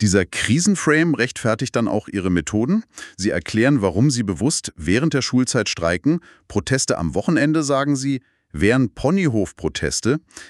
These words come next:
in einer Wohlfühlatmosphäre, die von der Politik einfach weggelächelt würden. Ihr Ziel ist es,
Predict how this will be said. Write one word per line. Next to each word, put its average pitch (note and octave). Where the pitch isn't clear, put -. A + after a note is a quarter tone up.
in G2
einer E2
Wohlfühlatmosphäre, G#2+
die G2
von G2
der E2
Politik F2+
einfach F#2
weggelächelt D2
würden. B1+
Ihr G3+
Ziel F#3+
ist -
es, B2+